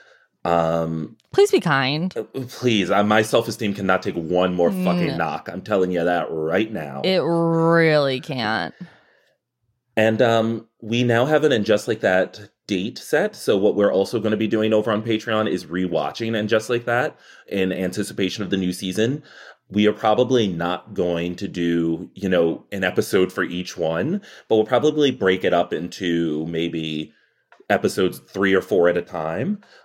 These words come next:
Speaker 1: Um, so that'll be super fun. And we'll probably start doing that in June, if not next week, probably, 'cause
Speaker 2: Yeah.
Speaker 1: we gotta get those, get that up.
Speaker 2: Mm-hmm.
Speaker 1: I did get a comment from, not a patron, but a listener,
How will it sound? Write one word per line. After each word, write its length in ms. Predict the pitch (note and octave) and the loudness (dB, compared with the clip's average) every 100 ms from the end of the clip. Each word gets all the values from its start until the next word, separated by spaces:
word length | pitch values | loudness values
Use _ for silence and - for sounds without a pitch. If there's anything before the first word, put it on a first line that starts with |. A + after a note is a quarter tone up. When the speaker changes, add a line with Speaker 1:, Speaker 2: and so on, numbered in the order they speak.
| - | -4
Speaker 1:
Um, 380 | F#2 E2+ E2+ E2+ | -2 0 -4 -6
so 220 | - F#2 | -2 0
that'll 260 | F#2 F2+ | 2 2
be 80 | G2+ | 0
super 240 | G2+ G#2+ G2+ | -2 -4 -2
fun. 160 | G2+ | -2
And 80 | F#2+ | 0
we'll 140 | F#2+ | 0
probably 320 | - G#2+ E3 F#3 | 0 0 0 0
start 200 | A#2+ G#2+ | -2 -2
doing 200 | G2 E2+ | -2 -2
that 180 | F2 | -2
in 200 | E2+ D#2 | -2 -6
June, 520 | C#2+ D2 G2 E3+ C#2 C#2+ | -10 -8 -4 -4 -4 -4
if 160 | - | 0
not 180 | A2+ G#2 | 0 0
next 280 | G#2+ - A2+ | -2 -6 -6
week, 200 | B2+ B2+ | -6 -4
probably, 600 | C#2+ B1 G#1+ G1+ G#1 - - - _ | -6 -4 -6 -4 -6 -8 -18 -20 _
'cause 320 | F#2 E2+ D#2+ | 0 0 0
Speaker 2:
Yeah. 200 | E3+ F2 | -4 -2
Speaker 1:
we 120 | F2 | -2
gotta 200 | F2 E2+ | 0 0
get 200 | E2+ E2 | 0 -4
those, 340 | E2 D#2 - C#2 _ _ _ _ _ | -2 -4 -6 -18 _ _ _ _ _
get 160 | F2 - | -6 0
that 160 | D#2 | 0
up. 340 | E2 D2+ - _ - - - - _ _ - | 2 -2 -6 _ -20 -20 -20 -20 _ _ -4
Speaker 2:
Mm-hmm. 280 | F3+ D#3 C3+ E3 | -2 -2 0 2
Speaker 1:
I 120 | A3+ | 2
did 260 | A3+ F#4+ | 2 0
get 120 | G4 F4 | 0 -2
a 40 | |
comment 440 | - C3+ G2+ G2 | 0 0 0 -2
from, 480 | - G#2 F#2+ F#2 - - | -2 -2 -2 -4 -8 -4
not 220 | D3+ G#3+ | 0 0
a 60 | |
patron, 520 | - D3+ B2+ C3 A2+ A2 | 0 0 0 0 0 2
but 120 | G2 | 2
a 40 | |
listener, 800 | F#2 F#2 - G#2 F#2+ F#2+ F#2 - | 4 2 -2 -4 -2 0 0 -2